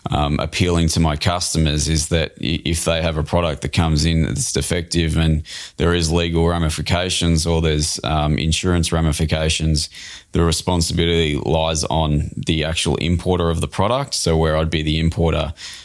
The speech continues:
So I, I'm set up to handle this sort of, um, sort of risk, um, through insurance and obviously the due diligence with the quality control,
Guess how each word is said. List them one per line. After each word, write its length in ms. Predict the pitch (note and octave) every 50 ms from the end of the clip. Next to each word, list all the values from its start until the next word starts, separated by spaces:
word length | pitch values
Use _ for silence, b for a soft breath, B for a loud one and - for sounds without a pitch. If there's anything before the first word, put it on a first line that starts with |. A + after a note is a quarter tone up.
| B
So 260 | B - D#2+ D#2 D#2 E2+
I, 280 | F2+ D2+ - D#2 F2
I'm 180 | F2 E2+ D#2 D#2
set 260 | - - E2 D#2 D#2
up 160 | D#2+ - - -
to 120 | D#2+ D#2
handle 340 | E2 E2+ F2 E2+ E2+ E2+ E2+
this 160 | E2+ E2 -
sort 260 | - - F2 E2 D#2+
of, 300 | D#2+ E2 D2+ D2+ - - - -
um, 460 | C2+ D#2 D2+ D2 D2 D2 C#2+ C2+ - - _ _ _ _ -
sort 240 | - - - E2+ D#2+
of 140 | D2+ D#2 E2
risk, 360 | F#2 A#2 D3 D3+ - - - - -
um, 260 | C#2+ D#2 D2+ D2+ -
through 260 | - - - E2 D#2+
insurance 580 | D#2 D2+ D2 - F2+ F#2 G2 F#2+ F#2 F2 - E2
and 80 | E2
obviously 460 | E2+ E2 D#2+ D#2+ - - E2 D#2+ D#2+ D#2+
the 280 | E2 D#2+ D#2 D#2 E2 B B B B B B
due 120 | - F2+ D#2+
diligence 520 | D#2+ D#2+ E2 F2 E2+ F2 E2 E2+ - -
with 100 | D#2 D2
the 140 | D2 D2+ - _ _ -
quality 320 | - - E2+ D#2+ D#2 D2+
control, 640 | - D#2+ D#2+ - - E2 D#2+ D#2+ D#2 D2 D#2+ E2 -